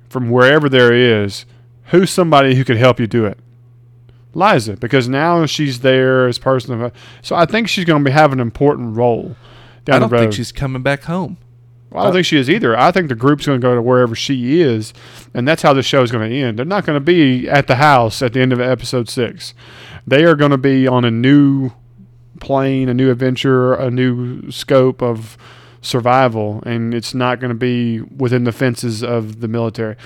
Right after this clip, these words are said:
Speaker 1: Do you see, by the end of episode six, a horde of zombies taking the fence down, overrunning the military, and they're running for their lives? I mean, do you see that?
Speaker 2: I better not see that.
Speaker 1: Thank you.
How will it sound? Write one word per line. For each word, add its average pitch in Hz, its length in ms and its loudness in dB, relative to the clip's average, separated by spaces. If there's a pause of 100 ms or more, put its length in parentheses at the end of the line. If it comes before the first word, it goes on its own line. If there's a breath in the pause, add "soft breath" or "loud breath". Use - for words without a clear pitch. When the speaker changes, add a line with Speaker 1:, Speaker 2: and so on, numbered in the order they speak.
(720 loud breath)
Speaker 1:
Do 143 100 -2
you 214 220 0
see, 123 640 -2 (300 soft breath)
by 135 140 4
the 131 100 -2
end 151 160 -2
of 143 100 2
episode 135 280 -2
six, - 560 -6 (200 soft breath)
a 127 120 2
horde 160 240 4
of 135 100 2
zombies 131 480 0
taking 143 320 -2
the 127 80 -2
fence 127 260 -4
down, 123 460 -2 (240 loud breath)
overrunning 147 480 4
the 131 80 0
military, 123 640 2 (220 loud breath)
and 139 100 2
they're 147 80 6
running 139 240 4
for 123 80 -4
their 127 120 2
lives? 127 500 2
I - 20 -8
mean, 139 160 4
do 139 80 0
you 156 100 4
see 170 200 0
that? 151 300 0 (500)
Speaker 2:
I 135 80 -4
better 113 260 0
not 107 300 -4
see 101 160 -10
that. 92 300 -14 (380)
Speaker 1:
Thank 139 260 0
you. 98 200 -6